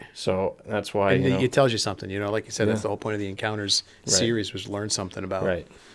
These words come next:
Speaker 1: right. But, yeah, rattling antlers, we, we had a little discussion on that.
Speaker 2: Mm-hmm.
Speaker 1: I'll, I'll take them with me in the early season. I won't rattle blind if,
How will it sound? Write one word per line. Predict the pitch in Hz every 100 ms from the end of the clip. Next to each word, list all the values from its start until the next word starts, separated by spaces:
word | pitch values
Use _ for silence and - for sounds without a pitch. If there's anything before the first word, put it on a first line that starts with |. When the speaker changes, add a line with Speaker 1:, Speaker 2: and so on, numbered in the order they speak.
| - -
Speaker 1:
right. | - - - _ _ _ _ - - - -
But, | 117 113 - -
yeah, | - 123 101 101
rattling | 127 147 147 143
antlers, | 135 123 127 120 -
we, | 117 110
we | 110 117
had | 110
a |
little | 113
discussion | 104 - 107 - 104
on | 98
that. | 95 95 - -
Speaker 2:
Mm-hmm. | 113 113 113 - -
Speaker 1:
I'll, | 104 107 107 - _ _ -
I'll | 113
take | 104 139 143
them | 139
with | 135 139
me |
in | 131
the | 123
early | 120 120
season. | 113 113 107 110
I | 104
won't | 104 107 104 - - - _ _ -
rattle | 110 107
blind | 101 101 101 101
if, | 101 - -